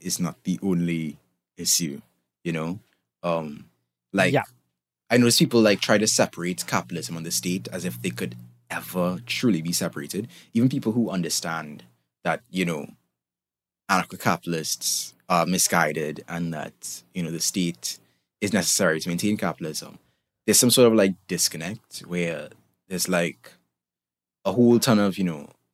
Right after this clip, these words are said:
Speaker 1: organization and memeing and all that about capitalism and, you know, oftentimes these sort of efforts are, like,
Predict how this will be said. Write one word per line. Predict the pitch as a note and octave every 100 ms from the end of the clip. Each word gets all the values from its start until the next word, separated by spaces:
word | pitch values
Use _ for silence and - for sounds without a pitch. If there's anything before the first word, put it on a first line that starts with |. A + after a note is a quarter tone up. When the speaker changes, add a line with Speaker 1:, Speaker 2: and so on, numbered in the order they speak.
| -
Speaker 1:
organization | G2+ F2+ F2 F2 - F2+ F2 E2 F2 F2
and | D#3+ D#3+ - _ _ G2+
memeing | G2 F#2 F2 F2 E2+
and | E2 D#2 D2+ - _ _ _ _ -
all | F#2
that | F2 E2 - _ _ _ _ -
about | F#2+ D#2+
capitalism | - G2 - F#2 E2 - D2+ D2
and, | D2 - _ _ _ _
you | F#2+
know, | F2+ D2 - _ _ _ -
oftentimes | G2+ - G2+ G2 G#2+ F#2+ F#2+ F2 -
these | G2 F#2+
sort | G2+
of | F#2+
efforts | F2+ - F2 E2 - - -
are, | E2+ E2+ D#2+ D2+ D#2+ _ _ _ _ _ _ _
like, | F#2+ F2